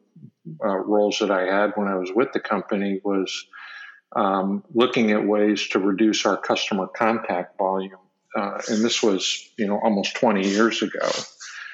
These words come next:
And what's really surprises me, one of the things that I think that the key difference is, the investment that we had to make was substantially different than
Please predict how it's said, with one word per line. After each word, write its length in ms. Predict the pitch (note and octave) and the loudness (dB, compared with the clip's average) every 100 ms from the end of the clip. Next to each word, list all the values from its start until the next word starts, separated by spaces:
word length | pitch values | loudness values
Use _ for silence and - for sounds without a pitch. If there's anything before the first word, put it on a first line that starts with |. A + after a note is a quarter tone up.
| - _ - | -18 _ 0
And 140 | A2 | 2
what's 300 | A#2 - - | 2 0 0
really 220 | E3+ D#3+ | 2 2
surprises 680 | - A#2 - A2+ B2+ - G2+ | 2 0 2 4 4 2 0
me, 120 | A2 | 0
one 260 | A2 A#2+ E3+ | 0 2 4
of 60 | E3+ | 4
the 80 | |
things 260 | G#2+ B2+ G2+ | 4 2 4
that 100 | A2 | 4
I 140 | G2 | 2
think 280 | - A2+ G2 | 2 0 2
that 280 | A2 - - | 0 0 -4
the 80 | G#2 | -4
key 340 | - E3 D#3+ | 0 2 4
difference 520 | A2 G2+ G2+ F#2+ - | 2 0 -2 -4 0
is, 340 | G#2+ F#2+ F#2+ - _ _ - - - - - | 0 2 0 -6 _ _ -14 -12 -8 -8 -2
the 160 | A#2 | 2
investment 580 | A2+ G2+ C3 D3+ - G#2 | 4 4 4 2 0 0
that 140 | A#2 G2+ | 0 0
we 180 | G#2 | 0
had 200 | G2 G#2+ | 2 0
to 60 | G2 | 0
make 400 | G2 G2+ G2 - - - - - - - | 0 0 0 -4 -12 -14 -20 -20 -20 -2
was 180 | A2+ - | 0 2
substantially 840 | A2 - - C#3+ C#3+ - A2+ G#2 F#2+ | 0 0 2 4 2 2 2 2 2
different 460 | B2 - G#2+ F2 | 0 2 -4 -4
than 260 | G2+ G2 | -6 -6